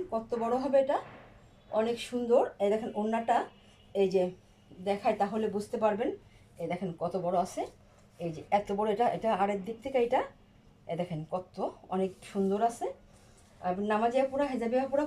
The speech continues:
পরতে পারবেন, বড় দেওয়া আছে ওড়নাগুলো, এই যে এমন সুন্দর হবে। আচ্ছা, এটা, এটা হচ্ছে উল্টা সা-, ভাঁজ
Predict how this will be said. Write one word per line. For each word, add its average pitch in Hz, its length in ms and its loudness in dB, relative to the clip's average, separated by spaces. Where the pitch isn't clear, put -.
পরতে 247 280 0
পারবেন, 262 280 4
বড় 220 160 4
দেওয়া 247 240 6
আছে 311 160 -2
ওড়নাগুলো, 214 540 0
এই 220 80 4
যে 226 140 2
এমন 220 140 2
সুন্দর 220 320 2
হবে। 285 160 2
আচ্ছা, - 220 -12
এটা, 233 200 4
এটা 254 180 2
হচ্ছে 254 180 0
উল্টা 226 220 -2
সা-, 196 300 2
ভাঁজ 233 160 -2